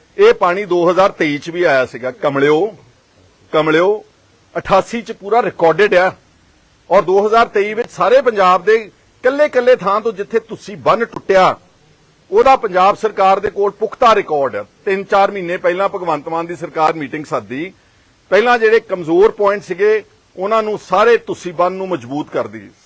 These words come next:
ਸਾਰੇ ਦਰਿਆਵਾਂ ਦੀ ਡੀਸਿਲਟਿੰਗ ਦਾ ਪ੍ਰਬੰਧ ਕਰਦੀ, ਸਾਰੀਆਂ ਵਈਆਂ ਤੇ ਨਹਿਰਾਂ ਦੇ ਵਿੱਚ ਜਿੱਥੇ ਅੜਿੱਕੇ ਪਏ ਹੋਏ ਨੇ, ਜਿੱਦਾਂ ਸਾਡੇ ਢਿਲਵਾਂ ਦੇ ਪੁਲ ਜੀ ਟੀ ਰੋਡ ਦੇ ਉੱਤੇ ਥੱਲੇ ਅੜਿੱਕਾ ਪਿਆ, ਜਿਹਦੇ ਕਰਕੇ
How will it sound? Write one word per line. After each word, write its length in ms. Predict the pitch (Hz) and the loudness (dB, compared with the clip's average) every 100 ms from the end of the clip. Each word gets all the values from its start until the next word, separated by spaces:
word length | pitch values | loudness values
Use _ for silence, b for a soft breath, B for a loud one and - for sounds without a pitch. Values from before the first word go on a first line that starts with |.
| - | -2
ਸਾਰੇ 340 | 180 220 247 | 2 4 4
ਦਰਿਆਵਾਂ 420 | 202 185 180 190 | 2 0 0 0
ਦੀ 120 | 196 196 | -4 -6
ਡੀਸਿਲਟਿੰਗ 640 | 139 185 - 185 202 185 | -8 -8 -6 -6 -4 -2
ਦਾ 80 | 185 | -2
ਪ੍ਰਬੰਧ 400 | 165 143 196 196 | 0 -2 -2 -4
ਕਰਦੀ, 420 | 165 123 131 120 | -6 -6 -12 -16
ਸਾਰੀਆਂ 500 | - 180 214 233 214 | -4 -2 -2 -2 -4
ਵਈਆਂ 380 | 160 175 196 196 | -4 -4 -2 -2
ਤੇ 280 | 196 185 - b b b - | -2 -4 -8 b b b -6
ਨਹਿਰਾਂ 360 | 139 220 233 220 | 2 4 4 4
ਦੇ 80 | |
ਵਿੱਚ 220 | 202 196 156 | 0 -2 -6
ਜਿੱਥੇ 260 | 175 185 | -6 -4
ਅੜਿੱਕੇ 320 | 196 165 214 | -2 0 2
ਪਏ 140 | 202 190 | 4 4
ਹੋਏ 180 | 180 180 | 4 2
ਨੇ, 120 | 175 | -2
ਜਿੱਦਾਂ 260 | 165 170 | -4 -4
ਸਾਡੇ 220 | 156 165 170 | -2 -4 -4
ਢਿਲਵਾਂ 340 | 180 143 156 | -6 -4 -4
ਦੇ 80 | 165 | -4
ਪੁਲ 260 | 160 160 | -6 -6
ਜੀ 120 | 156 147 | -8 -12
ਟੀ 140 | 156 | -10
ਰੋਡ 180 | 151 151 | -8 -8
ਦੇ 80 | 160 | -8
ਉੱਤੇ 160 | 165 | -8
ਥੱਲੇ 280 | 160 151 147 151 | -10 -6 -6 -4
ਅੜਿੱਕਾ 340 | 160 - 202 | -6 0 2
ਪਿਆ, 200 | 180 156 | 2 0
ਜਿਹਦੇ 200 | 156 160 | 0 -4
ਕਰਕੇ 400 | 165 156 165 160 | -6 -6 -6 -8